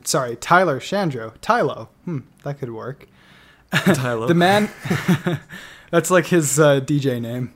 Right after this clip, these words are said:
Speaker 1: Tylo.
Speaker 2: <laughs>
Speaker 1: But the man who Tyler Shandro
Speaker 2: Spin-,
Speaker 1: screamed
Speaker 2: spinning you, spinning you sick beats like the destruction of the Alberta. Well, that's not cool at all.
Speaker 1: <laughs> Exactly. Um, the, the man who, uh, Tylo,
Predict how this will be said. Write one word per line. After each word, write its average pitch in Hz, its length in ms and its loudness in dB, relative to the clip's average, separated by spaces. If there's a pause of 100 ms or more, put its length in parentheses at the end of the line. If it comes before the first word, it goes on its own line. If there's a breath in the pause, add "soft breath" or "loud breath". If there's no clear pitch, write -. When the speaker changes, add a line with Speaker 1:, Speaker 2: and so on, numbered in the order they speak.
Speaker 1:
Tylo. 117 480 -2
Speaker 2:
<laughs> 101 1500 -8
Speaker 1:
But 160 220 4
the 170 100 6
man 175 300 6
who 185 180 4
Tyler 175 300 4
Shandro 160 560 2
Speaker 2:
Spin-, 139 140 2
Speaker 1:
screamed - 20 -16
Speaker 2:
spinning 165 480 2
you, 175 220 -2
spinning 190 420 0
you 147 100 -2
sick - 480 -4
beats 170 280 -4
like 139 120 0
the 143 80 -4
destruction 151 640 -2
of 143 100 -2
the 147 80 0
Alberta. 139 280 0
Well, 117 140 -4
that's 110 180 -4
not 101 140 -10
cool 101 220 -12
at 104 60 -14
all. 117 220 -16 (440)
Speaker 1:
<laughs> 190 760 0
Exactly. 151 920 -8 (640 loud breath)
Um, 175 560 2 (100)
the, 170 120 2
the 170 140 2
man 170 360 4
who, 170 320 2
uh, 131 200 2 (120)
Tylo, 117 800 -2